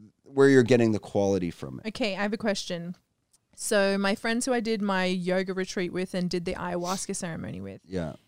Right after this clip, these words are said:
Speaker 2: they own Me Diet Cafe in Vegas. Now, they got me into either it was smoking certain strands of weed,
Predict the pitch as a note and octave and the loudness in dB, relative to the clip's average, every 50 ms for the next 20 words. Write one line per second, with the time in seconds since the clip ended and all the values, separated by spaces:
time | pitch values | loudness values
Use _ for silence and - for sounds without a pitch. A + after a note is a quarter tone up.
0 | _ _ G#3 G3+ G#3 F3+ F#3 G3 G3 F#3+ G3 G3 G3 F#3 G3+ G3+ A3+ G#3 - B3+ | _ _ -4 -2 -2 -2 -2 -2 0 0 0 -2 0 0 0 0 0 -2 -2 -4
1 | A3+ - - G#3 G#3 G#3+ G#3+ - - F#3+ G3+ A3 A3 G3+ F3+ F#3 F#3 F#3 - - | -4 -2 -2 -2 -2 -2 -2 -2 -4 -2 -2 -2 -2 -2 -2 -4 -4 -6 -8 -8
2 | G3+ - - - - - _ _ _ _ F#3+ G3 G3 F#3+ F#3+ F#3 F3+ F3+ F3+ - | -8 -8 -10 -10 -12 -16 _ _ _ _ -10 -8 -6 -4 -4 -2 -4 -4 -6 -8
3 | - _ _ _ - F3 G3 G3 G#3+ B3+ D4 D4+ D4 A3 G3 F#3+ F3+ - F3+ F#3 | -12 _ _ _ -16 -6 -2 0 0 0 0 0 -2 -2 -2 -2 -2 -2 -2 -4
4 | F3+ F3 - F3 F3 F3+ F#3 - - G#3 F3+ F3 F3+ F3 F3 - - - E3 E3 | -4 -4 -4 -4 -2 -2 -4 -4 -4 -2 -2 -2 -2 -2 -4 -4 -6 -6 -6 -4
5 | E3+ F3 F3 E3+ - E3+ F3+ F3+ F3+ - - G#3+ F3+ F#3 - - A3 A3 G#3 - | -4 -4 -4 -4 -4 -6 -6 -6 -6 -6 -4 -2 -2 -2 -2 -2 -2 -2 -2 -2
6 | - G3 F#3+ - A3 - - A3 G#3 G#3+ A3 - A#3 G#3 G3 G3 F#3+ F#3 F3+ F3+ | -2 -2 -2 -2 -4 -4 -4 -2 -2 -2 -2 -4 -6 -10 -10 -6 -4 -4 -2 -2
7 | F3+ F3+ F3+ F#3 F3+ F3 | -2 -2 -4 -4 -4 -6